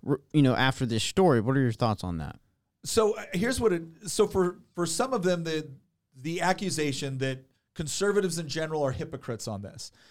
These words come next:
Speaker 2: that we like law enforcement when they're, you know, in the, in the minds of the left, we love law enforcement when they're shutting down peaceful protests,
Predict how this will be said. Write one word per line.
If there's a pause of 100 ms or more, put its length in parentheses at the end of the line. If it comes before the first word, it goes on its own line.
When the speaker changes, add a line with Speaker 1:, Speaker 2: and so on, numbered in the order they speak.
(160)
Speaker 2:
that
we
like
law
enforcement
when
they're,
you
know,
in
the,
in
the
minds
of
the
left,
we
love
law
enforcement
when
they're
shutting
down
peaceful
protests,